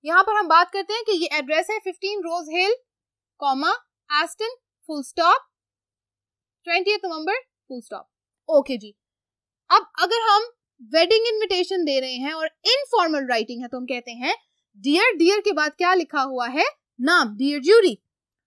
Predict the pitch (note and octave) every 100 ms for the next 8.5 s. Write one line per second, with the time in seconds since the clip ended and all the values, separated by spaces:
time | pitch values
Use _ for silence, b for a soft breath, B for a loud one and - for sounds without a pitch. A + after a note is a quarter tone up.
0 | _ _ E4 G#4 G4+ G#4 A4 B4+ B4 F#4+
1 | E4+ G4 G4+ F#4+ F#4 E4 F#4 - C4+ E4
2 | F4+ G4 A4 - _ _ _ F#4+ G4 _
3 | _ - E4 - D4+ C4+ A3 C#4 F#4+ A4
4 | A#4 _ E4+ F4 F#4+ F#4 E4+ D4+ C4 A3+
5 | G#3+ G#3+ G3+ _ _ _ _ _ _ _
6 | _ C#4 D#4 E4 F#4 G4 - F#4+ - -
7 | C4 A#3+ G#3+ G3+ - _ _ _ _ _
8 | - A4 A#4 B4